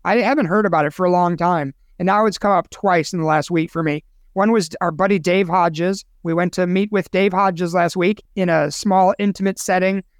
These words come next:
presentation. Man, if you're not familiar with this guy, you, you need to research him. He's got his own show. He's got a T V show.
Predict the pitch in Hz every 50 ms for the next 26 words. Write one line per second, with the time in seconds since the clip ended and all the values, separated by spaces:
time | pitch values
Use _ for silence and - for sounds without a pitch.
0 | _ _ - 190 185 156 190 180 - 185 185 180 - 202 190 185 180 _ _ _
1 | - - 202 190 190 175 170 175 - 190 175 180 185 190 202 220 214 - - 220
2 | 208 214 214 208 208 208 202 208 196 - 214 196 - - 208 196 190 185 175 170
3 | 165 202 - 180 180 165 165 180 202 185 185 202 202 202 208 202 - - 180 156
4 | - 165 160 165 175 165 _ _ _ - - - _ - 165 160 156 185 180 185
5 | 185 175 151 185 185 185 190 175 - - 196 190 190 190 190 180 147 - 165 151
6 | 139 - - 170 165 160 185 202 202 175 - 214 190 185 185 185 185 185 185